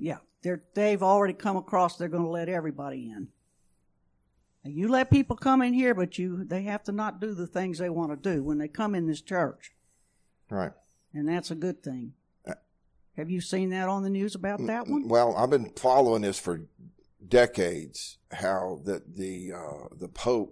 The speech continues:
Speaker 2: what, what's going on in the Vatican has been going on for decades, where in, in the daytime they'll give you communion and at nighttime, they have homosexual, uh, parties. And it's, that's been going on for decades. And that's one of the reasons why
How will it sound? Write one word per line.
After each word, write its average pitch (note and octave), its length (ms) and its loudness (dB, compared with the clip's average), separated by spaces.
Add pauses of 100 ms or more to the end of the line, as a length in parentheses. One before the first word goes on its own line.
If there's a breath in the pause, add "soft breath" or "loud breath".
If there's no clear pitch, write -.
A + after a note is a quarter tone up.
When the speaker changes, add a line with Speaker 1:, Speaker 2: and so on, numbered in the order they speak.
(140)
Speaker 2:
what, - 200 0
what's A#2+ 200 -2
going C3 240 6
on A#2 160 2
in G2 120 -4
the F2+ 60 -6
Vatican G2+ 580 2
has F2+ 160 -8
been G2 160 -6
going G2+ 200 -6
on G2 140 -6
for F2+ 140 -10
decades, F2 680 -2
where F#2+ 200 -4
in, F2+ 240 -12
in F#2+ 100 -8
the G2 100 -8
daytime G2+ 540 -4
they'll G2 140 -4
give G2+ 200 -4
you F#2+ 120 -14
communion G2+ 600 -8 (320 soft breath)
and F#2+ 120 -4
at G2+ 100 -2
nighttime, G2 560 -4
they F#2+ 120 -4
have F2+ 240 -6
homosexual, F#2 760 -6 (760 soft breath)
uh, E2 340 -8 (300)
parties. F2 760 -2 (260)
And F2+ 120 -8
it's, E2 80 -12
that's A2 240 -2
been A2 140 -4
going F#2+ 200 -2
on F2 100 -4
for E2 120 -8
decades. D#2+ 720 -4
And F2+ 120 -8
that's G2+ 220 -2
one A#2 160 2
of G#2+ 60 2
the G#2 80 2
reasons F#2 400 -4
why E2+ 460 -4